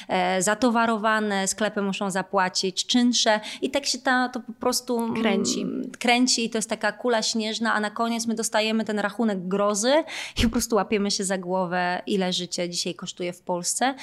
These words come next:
Speaker 1: i dlaczego, mm, w innych państwach nie płaci się tak dużo za, e, energię, za funkcjonowanie, za żywność, za kawę na mieście, jak
Speaker 2: Hmm.
Speaker 1: płaci się po prostu za nią w Polsce.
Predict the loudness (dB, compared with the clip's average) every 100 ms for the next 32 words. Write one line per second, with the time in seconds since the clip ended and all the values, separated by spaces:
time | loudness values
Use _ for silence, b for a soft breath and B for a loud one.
0 | B 0 0 0 0 0 2 2 0 -2
1 | -2 -4 -4 -4 -6 -6 -6 -8 -6 -2
2 | 0 -2 -2 -2 -2 -2 -2 -2 0 0
3 | 0 -2 -2 -2 -2 -2 -2 -4 -2 -2
4 | -2 0 0 0 -2 -2 -2 -2 -2 -2
5 | 0 0 -4 -4 -4 -4 -6 B B -8
6 | -6 -2 -2 -2 -2 -2 -2 -2 -2 -4
7 | -4 -2 0 2 0 0 0 0 0 -2
8 | 0 2 2 2 -2 -2 -4 -4 -2 -2
9 | 0 -2 -2 -2 -2 -2 -4 -6 -6 -6
10 | -4 -2 -2 -2 -4 -4 -4 -4 -4 -6